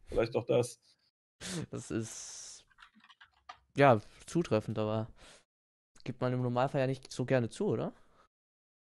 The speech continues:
Speaker 1: Er sieht auf dem Bild aber nicht mal aus, hat er nicht irgendwie, der hat sogar so ein Bild, wo er so ein Ocelot drauf hat, ne? Aber es sieht einfach nicht aus wie ein Ocelot, es sieht aus wie irgendwas anderes.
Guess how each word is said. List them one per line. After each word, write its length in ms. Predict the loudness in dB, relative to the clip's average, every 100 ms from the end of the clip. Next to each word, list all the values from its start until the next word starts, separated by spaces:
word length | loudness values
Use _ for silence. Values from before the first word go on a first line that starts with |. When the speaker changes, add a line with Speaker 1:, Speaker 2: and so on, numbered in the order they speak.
| _ _ -2
Speaker 1:
Er 100 | 0
sieht 260 | 2 4
auf 120 | 4
dem 400 | 8 8 8 4
Bild 240 | 4 4 8
aber 240 | 10 10
nicht 200 | 10 4
mal 100 | 6
aus, 280 | 8 6 4
hat 180 | 2 2
er 80 | 0
nicht 220 | -2 -4
irgendwie, 320 | -4 -4 -4
der 100 | -2
hat 80 | -2
sogar 240 | -2 0 0
so 80 |
ein 80 | 2
Bild, 260 | 2 0 0
wo 120 | 2
er 100 | 4
so 120 | 4
ein 80 | 4
Ocelot 520 | 2 4 4 4 4
drauf 260 | 8 8 8
hat, 140 | 4
ne? 100 | 4
Aber 160 | 4 4
es 100 | 2
sieht 180 | 0 2
einfach 200 | 4 4
nicht 160 | 6
aus 220 | 6 6
wie 60 | 2
ein 60 | 2
Ocelot, 440 | 2 2 4 6 6
es 80 | 4
sieht 160 | 2
aus 200 | 2 2
wie 20 | 2
irgendwas 280 | 2 2 2
anderes. 520 | 2 2 2 0